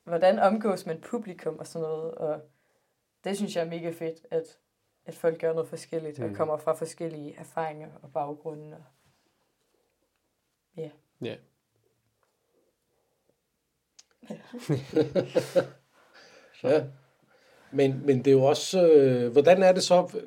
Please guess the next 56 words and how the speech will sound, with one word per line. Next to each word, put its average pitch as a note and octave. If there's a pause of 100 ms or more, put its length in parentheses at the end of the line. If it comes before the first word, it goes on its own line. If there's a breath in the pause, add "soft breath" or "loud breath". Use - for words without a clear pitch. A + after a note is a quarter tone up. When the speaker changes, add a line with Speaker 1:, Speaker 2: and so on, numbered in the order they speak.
(220)
Speaker 3:
kan C#3
man C3+
så C#3+
vende D3
den D#3+
om C#3+
og C3+
så C#3+
sige, C#3+
når D3+
man E3
så E3
kommer D#3
ned E3
som D#3
sådan C3+
en C3+
ung C3
band, B2
øh, G#2+ (600 soft breath)
hvordan C#3+
er D3
det D#3
så, C#3+
øh, G#2+ (880 soft breath)
når C3
man C3+
kommer B2
ind, C#3
hvordan C#3+
bliver D#3+
man C#3+
modtaget, E3
og B2
hvordan, D3
øh, B2+
og C3
bliver C3
det, B2
er B2+
det, A#2 (1200)
jeg C3+
tænker C#3+
også C#3+
på F3+
det D#3+
der E3+
med, D3
at B2+
man C3
kommer B2+
op, C3+
og, B2
og C3
for -
nogen, D#3+